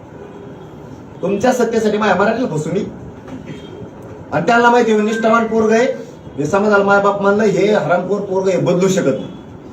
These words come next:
त्याचा गेम काय. म्हणून तुम्हाला बैठक घेऊन त्याशी सांगितलं मराठा समाजाला, ते गेम करणार आहेत, आणि गेमाला फेमाला भेट नाही हो.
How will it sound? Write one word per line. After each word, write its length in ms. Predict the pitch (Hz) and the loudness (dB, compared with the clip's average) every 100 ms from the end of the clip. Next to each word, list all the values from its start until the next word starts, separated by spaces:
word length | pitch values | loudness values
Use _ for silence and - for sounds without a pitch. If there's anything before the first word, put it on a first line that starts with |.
| - - - | -18 -18 -6
त्याचा 200 | 127 170 | -2 0
गेम 300 | 151 196 180 | 4 4 4
काय. 180 | - - - - - - - - - - - - - | 2 -2 -6 -14 -18 -20 -20 -18 -18 -18 -18 -20 -12
म्हणून 280 | - 165 196 | -6 -2 0
तुम्हाला 220 | 220 226 | 2 4
बैठक 260 | 233 254 247 | 4 2 2
घेऊन 200 | 233 247 | 2 2
त्याशी 180 | 247 214 | 0 2
सांगितलं 440 | 233 240 226 233 | 2 2 2 2
मराठा 280 | 226 220 220 | 2 2 2
समाजाला, 360 | 208 202 190 180 - - - - - | 2 2 2 0 -4 -14 -16 -6 -2
ते 60 | |
गेम 240 | 175 208 196 | 0 2 2
करणार 260 | 185 175 | 2 2
आहेत, 140 | 151 147 - 120 | 0 -2 -6 -6
आणि 120 | 127 | 0
गेमाला 340 | 190 208 208 | 2 4 2
फेमाला 300 | 175 185 196 | 2 2 2
भेट 240 | 156 185 196 | 2 0 0
नाही 120 | |
हो. 60 | 214 | 0